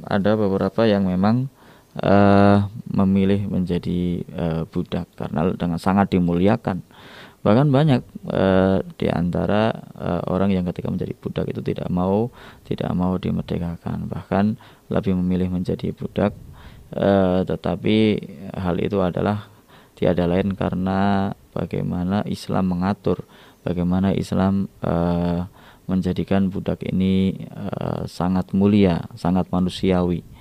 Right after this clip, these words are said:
Berbeda dengan, eh, kondisi sebelum datangnya, datangnya Islam. Kemudian, eh, ditambah lagi bahwa Islam sangat concern sekali terhadap memerdekakan budak, sehingga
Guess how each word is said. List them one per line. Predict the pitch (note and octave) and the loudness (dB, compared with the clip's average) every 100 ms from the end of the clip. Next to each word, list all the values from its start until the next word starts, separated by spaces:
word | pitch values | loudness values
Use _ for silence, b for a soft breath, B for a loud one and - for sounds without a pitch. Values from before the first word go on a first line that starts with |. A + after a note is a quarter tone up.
| B B B - | B B B -6
Berbeda | E2 F#2 G2 F#2 | 0 4 4 4
dengan, | F2+ F2+ A2 A#2+ B B _ | 2 4 4 2 B B _
eh, | - F2+ F2 | -2 0 0
kondisi | - F#2 F2+ G2 F#2+ | 0 0 0 -2 -2
sebelum | E2+ F#2 F#2 F2 | -2 0 0 0
datangnya, | - D#2 F2 F2 G#2 B2 B B - | -4 -6 -2 -2 -2 -6 B B -10
datangnya | - F2 F2 E2+ | -4 -2 -2 -4
Islam. | F2 F2 E2 D#2+ F2 | -4 -6 -6 -6 -4
Kemudian, | - G2 F#2 F#2+ A2 C#3+ D3 B B B - | 2 4 6 6 6 4 -2 B B B 2
eh, | G#2+ G#2+ G#2+ | 4 6 6
ditambah | G#2+ G#2 G#2 G2+ | 4 4 4 6
lagi | G2+ G#2+ D3 | 4 4 2
bahwa | A#2+ G2 F#2 | 2 2 2
Islam | G2+ A2+ C3+ C3+ | 0 0 0 0
sangat | - G2 F#2+ G2+ G2+ F#2+ - - | -2 -2 -2 0 -2 -4 -10 -12
concern | - F#2+ F#2 - G2 | 0 0 0 -2 -2
sekali | - - B2 | -2 0 0
terhadap | B2+ - F2+ - | 0 -2 0 0
memerdekakan | G2 F#2 F#2 F#2 F#2+ | 0 0 -2 0 -2
budak, | F2+ F#2+ G#2 - | -2 -2 -2 -2
sehingga | G2+ F#2 F#2 C3+ | -2 0 2 2